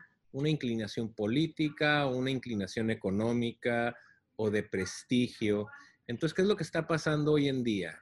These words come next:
Eh, ahorita estamos viendo un montón de estudios que están, eh, haciendo un fast track, se llama, ¿no?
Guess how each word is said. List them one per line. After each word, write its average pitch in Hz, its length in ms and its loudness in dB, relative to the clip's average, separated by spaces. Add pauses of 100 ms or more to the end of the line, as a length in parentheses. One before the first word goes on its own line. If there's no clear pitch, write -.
(120)
Eh, 110 600 0
ahorita 135 340 -4
estamos 170 400 -2
viendo 135 520 0
un 170 140 -2
montón 180 400 0
de 165 340 4
estudios 113 800 2 (320)
que 123 120 4
están, 135 840 -2 (160)
eh, 107 800 0 (880)
haciendo 143 320 2
un 156 80 4
fast - 540 -2
track, - 300 -4
se 95 200 -4
llama, 92 320 -2
¿no? 143 260 -4